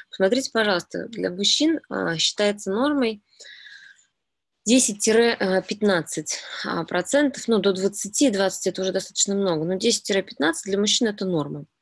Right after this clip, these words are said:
Мужчины, которые, там, например, занимаются бодибилдингом и сушатся и так далее, они иногда имеют шесть процентов, восемь процентов.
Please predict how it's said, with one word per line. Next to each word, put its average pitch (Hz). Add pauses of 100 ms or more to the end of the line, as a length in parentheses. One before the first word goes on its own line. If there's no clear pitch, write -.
(420)
Мужчины, 202
которые, 190
там, 151
например, 156
занимаются 160
бодибилдингом 156
и 147
сушатся 226
и 156
так 175
далее, 226
они 170
иногда 165
имеют 151
шесть 208
процентов, 160
восемь 185
процентов. 160